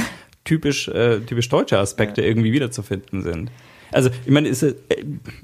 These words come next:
Speaker 2: es ist ja schon so, wir, wir, wir haben vor allem möglichen Angst, also wenn man, wenn man so der internationalen oder auch der, der, ja, Meinung folgen darf, die, die so als, äh, German Angst bezeichnet werden, aber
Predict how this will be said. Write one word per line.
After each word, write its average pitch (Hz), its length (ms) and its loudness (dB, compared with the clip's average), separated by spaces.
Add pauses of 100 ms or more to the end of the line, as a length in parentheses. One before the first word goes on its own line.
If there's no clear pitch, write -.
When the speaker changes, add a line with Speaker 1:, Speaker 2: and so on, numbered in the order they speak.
(180)
Speaker 2:
es 123 140 4
ist 147 140 6
ja 151 100 6
schon 151 160 6
so, 156 160 6
wir, 113 200 6
wir, 98 160 2
wir 107 100 4
haben 107 140 4
vor 110 140 2
allem 101 120 2
möglichen 127 360 4
Angst, - 440 -2
also 98 200 4
wenn 90 140 2
man, 85 160 -2
wenn - 80 -4
man 87 100 -2
so 92 80 0
der 90 100 0
internationalen 95 720 2
oder - 200 0
auch - 100 -4
der, - 420 0 (100)
der, - 340 -4 (680)
ja, 98 200 -4 (760)
Meinung 101 540 2
folgen 123 400 4
darf, 131 340 0 (220)
die, 110 260 2
die 110 140 -4
so 107 160 2
als, 104 240 0
äh, 110 200 0
German 107 280 4
Angst 104 220 0
bezeichnet 139 460 -2
werden, 135 260 0
aber 110 380 4